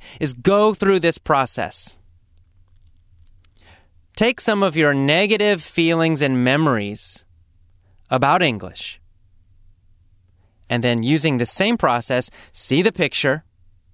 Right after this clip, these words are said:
make it darker, smaller, push it away, and then suddenly replace it with a big, strong, positive image, picture. And I want you to do this again and again and again. I want you to do it a hundred times in a row,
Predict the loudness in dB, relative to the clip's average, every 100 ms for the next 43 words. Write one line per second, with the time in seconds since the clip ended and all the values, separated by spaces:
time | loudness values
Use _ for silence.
0 | _ _ _ _ _ _ -20 -20 -12 -10
1 | -2 0 0 0 -2 -2 -2 0 2 2
2 | -2 -2 0 2 0 2 2 0 -2 -2
3 | -2 0 0 0 0 0 0 -2 0 -2
4 | 0 -2 -4 -2 -4 -4 -2 2 2 0
5 | -4 -14 -14 -8 -2 0 2 2 0 -4
6 | -12 _ _ -8 -2 0 0 -6 -8 -12
7 | -6 -4 -4 -8 -12 -12 -14 _ _ _
8 | _ -6 -6 -10 -12 _ _ _ _ _
9 | _ _ _ -20 -10 -4 -2 -2 -2 -2
10 | -2 -2 -2 0 0 0 0 0 0 0
11 | 0 0 0 -2 -2 0 -2 -4 -4 -2
12 | 0 -2 -2 -2 0 0 0 -2 -2 -2
13 | 0 0 -2 -4